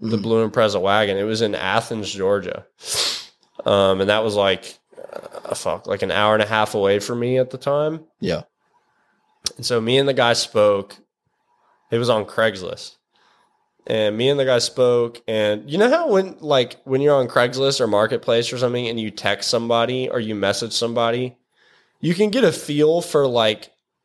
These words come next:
Speaker 1: how weird or, like, normal they are pretty quickly. You know what I'm talking about?
Speaker 2: <laughs> Yeah.
Speaker 1: He was very clearly, like, a normal dude.
Speaker 2: Mm.
Speaker 1: And so me and him were, like, talking, and he was kind of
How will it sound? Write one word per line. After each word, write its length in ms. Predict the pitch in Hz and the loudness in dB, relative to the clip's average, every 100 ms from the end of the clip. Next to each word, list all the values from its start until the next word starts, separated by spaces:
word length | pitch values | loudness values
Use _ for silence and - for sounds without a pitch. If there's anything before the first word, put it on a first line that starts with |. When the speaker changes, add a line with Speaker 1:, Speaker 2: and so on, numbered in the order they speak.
| _ _ _ _ _ - | _ _ _ _ _ -10
Speaker 1:
how 280 | - 147 | 0 0
weird 640 | 143 120 120 120 135 139 143 | 0 -4 -4 0 0 0 -2
or, 180 | - 127 | 0 0
like, 260 | 123 113 107 | 2 0 -2
normal 460 | 113 110 113 123 123 | -2 0 0 0 0
they 180 | 123 | 2
are 240 | 120 117 127 | 2 2 2
pretty 300 | 123 120 117 | -2 -6 -6
quickly. 580 | - 107 101 117 120 127 | -4 -4 -2 -4 -2 -2
You 140 | 151 | 2
know 100 | 208 | 4
what 80 | 240 | 4
I'm 80 | 220 | 2
talking 300 | 208 175 202 | 2 2 0
about? 360 | 202 220 220 - | 0 0 -2 -8
Speaker 2:
<laughs> 40 | - | -14
Yeah. 280 | 107 82 - _ _ _ _ _ | -12 -12 -14 _ _ _ _ _
Speaker 1:
He 240 | 143 185 240 | -4 0 2
was 180 | 226 185 | 2 2
very 320 | 180 185 175 | 2 2 2
clearly, 440 | 180 165 160 156 | 0 -2 0 0
like, 240 | 143 131 120 | 2 0 0
a 80 | |
normal 420 | 113 113 117 123 120 | -2 0 2 0 -2
dude. 420 | 113 104 135 151 _ _ | -2 -2 -2 -6 _ _
Speaker 2:
Mm. 380 | 151 120 107 - _ _ - | -8 -6 -6 -10 _ _ -2
Speaker 1:
And 140 | 135 | 0
so 160 | 156 139 | 2 0
me 160 | 151 | 2
and 140 | 165 165 | 2 2
him 100 | 160 | 2
were, 100 | 147 | 2
like, 220 | 143 135 | 2 0
talking, 840 | - 135 147 - 147 147 147 143 - - | 0 0 0 0 -2 0 -2 -6 -8 -2
and 300 | 117 113 117 | 0 0 -4
he 140 | 131 | -6
was 180 | 127 123 | -6 -4
kind 260 | 151 123 | 0 2
of 280 | 117 107 - | 2 -2 -12